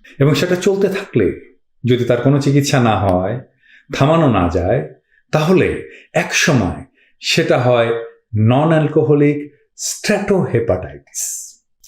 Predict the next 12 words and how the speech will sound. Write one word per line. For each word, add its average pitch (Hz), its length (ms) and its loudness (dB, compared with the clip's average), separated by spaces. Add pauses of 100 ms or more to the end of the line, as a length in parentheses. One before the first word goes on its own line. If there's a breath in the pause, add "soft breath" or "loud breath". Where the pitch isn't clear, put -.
বা 98 400 -6
এনএএসএইচ, 151 1600 0 (760)
সংক্ষেপে 139 420 0
বলা 107 240 2
হয় 98 140 2
ন্যাশ। 101 800 -2 (600)
আর 160 80 0
সেটাও 160 800 -2 (180)
যদি 147 200 4
থামানো 180 500 2
না 82 220 -4
যায়, 98 260 -6